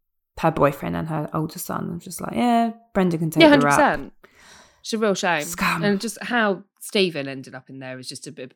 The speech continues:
Speaker 2: bewildering experience. The whole thing, just utterly bizarre.
Speaker 1: Justice for Ava,
Speaker 2: Utterly.
Speaker 1: for Steve and Brendan. We never give up.
Speaker 2: Yay!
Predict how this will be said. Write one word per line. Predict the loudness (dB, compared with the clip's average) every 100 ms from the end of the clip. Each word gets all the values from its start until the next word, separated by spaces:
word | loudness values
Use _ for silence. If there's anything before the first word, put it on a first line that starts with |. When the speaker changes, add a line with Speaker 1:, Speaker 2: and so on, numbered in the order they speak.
| -12
Speaker 2:
bewildering | -10 -8 -8 -10 -14 -16
experience. | -18 -16 -16 -16 -20 -20 -20 _ _ _ _ _ _ _ _ _
The | 0
whole | 2 2
thing, | -4 -6 -10 _ _ _ _
just | -6 -6 -8 _ -4
utterly | -4 -6 -10
bizarre. | -10 -8 -8 -8 4
Speaker 1:
Justice | 4 4 0 0
for | 4
Ava, | 8 8 6
Speaker 2:
Utterly. | 4 2 0
Speaker 1:
for | 0
Steve | 0 2 2 4 2
and | -2 -2 _
Brendan. | 2 4 4 4 2 -4 -10 -12 -4
We |
never | -2 -2
give | -2 2
up. | 10 12
Speaker 2:
Yay! | 12 12 10 8